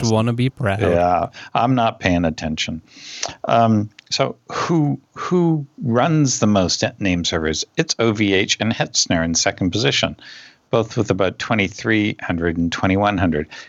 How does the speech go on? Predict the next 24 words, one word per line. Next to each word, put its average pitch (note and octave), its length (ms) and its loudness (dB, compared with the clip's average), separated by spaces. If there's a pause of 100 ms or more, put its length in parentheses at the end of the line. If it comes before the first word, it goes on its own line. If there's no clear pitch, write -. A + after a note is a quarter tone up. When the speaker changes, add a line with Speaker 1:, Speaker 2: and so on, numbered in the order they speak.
(180)
Speaker 1:
Amazon's B2+ 640 2
way G#2+ 260 2
down B2 280 2
there. E2+ 360 0
Well, D#2 240 2
not E2 240 -2
way D2+ 160 -4
down D2 220 -4
there. - 260 -12 (180)
It's - 180 -4
d-, - 140 -4 (140)
down F2 220 2
there D#2+ 160 0
at D#2 60 -4
about E2 240 -2
nineteen E2+ 420 -2
hundred. E2 340 -4 (580)
Um, F2+ 300 0
and G#2 180 2
Cloudflare, A2+ 1200 0
people C3 240 -2
don't B2 160 2
use G#2+ 160 2
Cloudflare, F#2 840 0